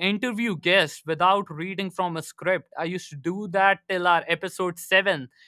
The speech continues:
And now this is our episode, since episode eight, I've not been looking at the script. And the kind of conversations which I'm having are so deep and profound.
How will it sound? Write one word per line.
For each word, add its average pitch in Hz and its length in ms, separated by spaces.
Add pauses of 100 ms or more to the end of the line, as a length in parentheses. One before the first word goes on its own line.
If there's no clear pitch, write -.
(160)
And 170 60
now 175 160
this 175 200
is 170 120
our 165 180
episode, 170 520 (200)
since 180 320
episode 185 400
eight, 185 260
I've 170 200
not 180 320
been 180 160
looking 170 320
at 165 160
the 156 80
script. - 440 (400)
And 156 140
the 156 60
kind 190 340
of 190 140 (260)
conversations 190 840
which 160 160
I'm 160 160
having 175 400
are 165 140
so 214 580
deep 202 320
and 156 240
profound. 165 580